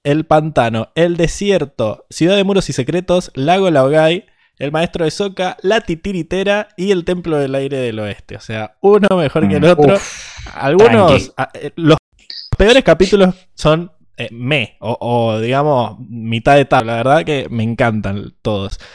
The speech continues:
Speaker 1: Eh, lo bueno es que Tim va a seguir trabajando en Korra, así que cuando lleguemos a ellos, eh, seguiremos hablando de él. A ver, pasamos. Eh, bueno, como dije, trabajó también en La leyenda de Korra. Después se dedicó a trabajar en The Rise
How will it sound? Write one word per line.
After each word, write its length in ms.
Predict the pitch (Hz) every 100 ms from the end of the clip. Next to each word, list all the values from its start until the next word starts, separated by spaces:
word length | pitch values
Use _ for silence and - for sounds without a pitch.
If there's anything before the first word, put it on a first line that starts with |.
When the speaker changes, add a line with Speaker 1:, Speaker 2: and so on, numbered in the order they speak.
| - -
Speaker 1:
Eh, 260 | 104 104 101
lo 100 | 151
bueno 160 | 214
es 80 | 202
que 160 | - 135
Tim 300 | 160 175 156
va 80 | 143
a 60 |
seguir 320 | - 127 160
trabajando 440 | 160 127 - 143 135
en 80 | 127
Korra, 280 | 175 170
así 160 | - 143
que 80 | 143
cuando 240 | 110 107
lleguemos 500 | 104 113 143 147 131
a 140 | 120 131
ellos, 420 | 147 147 147 -
eh, 320 | 107 98 98 95
seguiremos 840 | - - 101 107 123 117 104 - -
hablando 520 | 110 107 117 110 107
de 220 | 107 123
él. 160 | 98 - - - _ _ - _ - - _
A 140 | - 95
ver, 240 | 101 117
pasamos. 640 | - - 113 117 135 - -
Eh, 180 | 110 104
bueno, 300 | 120 104 98 - -
como 220 | 107 113
dije, 440 | 139 - 143 - _ _ _ _
trabajó 400 | 110 104 101 120
también 240 | 110 110
en 80 | 110
La 60 | 107
leyenda 280 | 113 127 147
de 100 | 170
Korra. 560 | 208 208 196 196 185 -
Después 440 | - - 151 190
se 100 | -
dedicó 600 | 120 120 120 143 147 127 -
a 460 | 107 104 101 95 98
trabajar 360 | 107 104 127
en 260 | 131 104 101
The 100 | 104
Rise 200 | 120